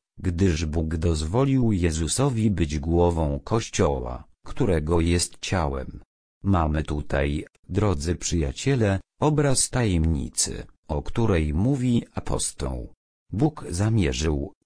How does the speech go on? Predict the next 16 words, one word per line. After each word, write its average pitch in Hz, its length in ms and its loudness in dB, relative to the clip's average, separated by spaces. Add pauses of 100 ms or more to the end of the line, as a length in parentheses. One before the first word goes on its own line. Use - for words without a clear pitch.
(100)
żeby 104 360 2
był 90 380 2
wielki 90 540 0
Mesjasz, 85 840 0 (280)
Jezus, 87 680 -2 (200)
głowa 82 640 2 (120)
i 87 160 0
Pan, 73 460 -2 (220)
oraz 104 400 0
malutkie 113 640 2
statko, - 720 -4 (200)
Kościół, 65 800 -4 (220)
by 101 260 2
był 101 340 2
oblubienicą 92 1080 2
Chrystusową, 87 1040 0